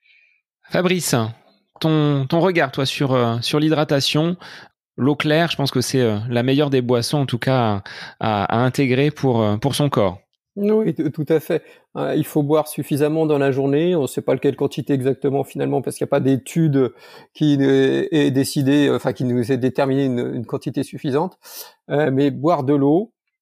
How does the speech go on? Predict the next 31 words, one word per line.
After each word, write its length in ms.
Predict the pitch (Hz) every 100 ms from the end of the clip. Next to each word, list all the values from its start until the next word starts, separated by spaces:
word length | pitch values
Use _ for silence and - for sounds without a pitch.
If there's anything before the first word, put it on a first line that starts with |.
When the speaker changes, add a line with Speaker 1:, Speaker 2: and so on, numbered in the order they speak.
| _ _ _ - _
Speaker 2:
euh, 200 | 147 131
les 160 | 131 143
tisanes, 480 | 156 147 160 170 156
le 100 | 139
thé, 220 | - 170
c'est 160 | - 139
très 160 | -
bien. 180 | 123 160
Attention, 380 | 185 135 - 151
le 140 | 135
thé, 180 | 117 139
quand 100 | 139
même, 180 | 131 123
est, 160 | 123 -
est 180 | 139 -
très 180 | 139
riche 340 | 123 135 131 -
en, 140 | 135 139
enfin, 180 | -
est 160 | - 160
très 140 | -
riche, 180 | - -
est 200 | - 135
riche 240 | 123 147 -
en 80 | 135
caféine 340 | 135 - 139
si 140 | -
on 100 | 139
en 80 | 123
boit 160 | 117 120
beaucoup. 460 | 113 120 - 180